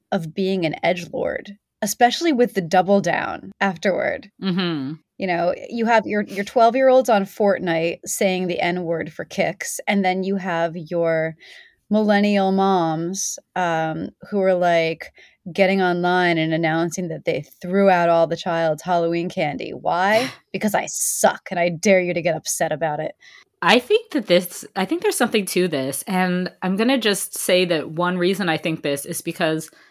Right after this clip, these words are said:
Speaker 2: women in their thirties and forties approximately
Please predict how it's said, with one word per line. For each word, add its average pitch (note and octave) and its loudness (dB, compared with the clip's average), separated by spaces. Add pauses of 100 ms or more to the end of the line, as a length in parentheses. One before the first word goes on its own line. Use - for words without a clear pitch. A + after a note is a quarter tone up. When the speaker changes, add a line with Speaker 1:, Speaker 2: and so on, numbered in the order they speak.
(840)
Speaker 2:
women B3 0 (460)
in F#3 0
their D#3+ 2
thirties D#3+ -2
and D#3 -4
forties G3+ -2
approximately A#3 -2